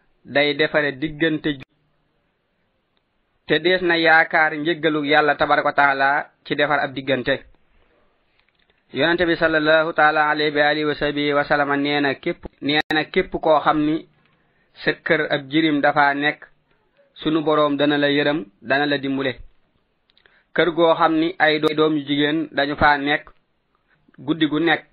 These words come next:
lu mat fukki yërmande dana fa wàcc ak ñaar. Lii ab dog la ci bu ruu gi di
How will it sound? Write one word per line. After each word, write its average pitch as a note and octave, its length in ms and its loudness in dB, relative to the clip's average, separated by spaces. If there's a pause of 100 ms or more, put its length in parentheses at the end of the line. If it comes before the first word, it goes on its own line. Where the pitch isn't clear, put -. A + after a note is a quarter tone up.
(140)
lu C#3+ 180 -4
mat D#3 260 0
fukki E3+ 300 -8 (100)
yërmande D3 420 0 (540)
dana D3 260 0
fa D3 160 2
wàcc C#3+ 240 2 (500)
ak C#3 100 0
ñaar. C3 340 0 (1600)
Lii D#3+ 180 2
ab E3+ 200 2
dog D#3 180 2
la E3 220 4
ci F3 160 0 (760)
bu D3 220 0
ruu E3+ 260 4
gi D3+ 80 -2
di C#3+ 100 -2